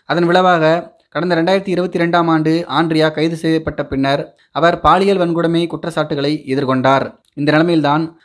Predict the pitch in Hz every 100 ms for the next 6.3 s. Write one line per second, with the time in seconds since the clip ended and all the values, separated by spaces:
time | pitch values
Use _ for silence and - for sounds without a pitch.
0 | - 139 208 196 190 190 180 165 180 175
1 | 165 151 165 160 - 156 196 190 185 175
2 | 160 165 165 160 151 151 165 135 143 143
3 | 143 170 165 165 151 - 156 147 147 139
4 | 147 151 131 127 135 131 - _ - 156
5 | 160 160 196 190 185 175 160 156 156 147
6 | 151 160